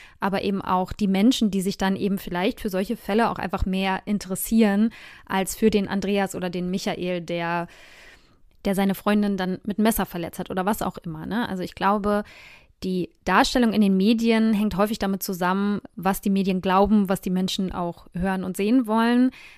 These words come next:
Andererseits hat natürlich die mediale Darstellung auch einen ganz starken Einfluss darauf, wie wir die Welt wahrnehmen um uns herum.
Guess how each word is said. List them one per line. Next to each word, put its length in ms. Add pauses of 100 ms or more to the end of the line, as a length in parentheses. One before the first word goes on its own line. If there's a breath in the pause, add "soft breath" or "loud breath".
(140 loud breath)
Andererseits 720
hat 120
natürlich 340
die 100
mediale 580
Darstellung 540
auch 120
einen 120
ganz 260
starken 320
Einfluss 540
darauf, 480
wie 240
wir 440 (460 loud breath)
die 140
Welt 360
wahrnehmen 440
um 180
uns 200
herum. 440